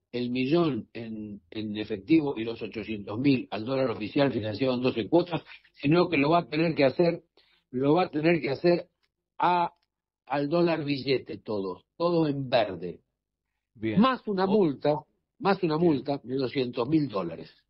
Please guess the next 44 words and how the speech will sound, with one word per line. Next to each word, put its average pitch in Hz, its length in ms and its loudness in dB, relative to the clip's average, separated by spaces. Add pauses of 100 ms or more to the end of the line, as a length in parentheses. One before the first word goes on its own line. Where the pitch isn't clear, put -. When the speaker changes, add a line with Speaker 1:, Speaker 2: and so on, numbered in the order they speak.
(240)
Speaker 1:
que 131 280 0 (580)
le 139 220 2
voy 165 260 4
a 147 80 0
imponer 139 600 0
por 143 140 -8
no 135 120 -6
haber 131 120 -6
cumplido 127 280 -8
el 123 60 -4
contrato. 95 400 -12 (280)
En 233 120 6
esas 240 220 2
condiciones, 214 480 2
si 180 80 -6
quiere, 208 380 2 (440)
le 151 60 4
doy 202 200 4
tiempo 202 280 0
hasta 156 140 0
el 151 60 4
lunes 220 500 2 (280)
a 135 80 -8
las 127 160 -6
dieciocho 139 520 0
horas 180 220 4
para 123 220 -4
que 117 100 -4
lo 113 200 -4
haga. 80 260 -12 (1120)
Al 120 100 -2
rato 185 240 4
me 180 120 4
Speaker 2:
O - 20 4
sea, 175 100 4
Speaker 1:
llamó. 208 140 2
Speaker 2:
le 208 80 2
costó 196 260 -4
dos 190 160 0
millones. 127 560 -4 (840)
Speaker 1:
Le 185 100 2
costó 214 460 2
de 160 180 0
más, 226 260 0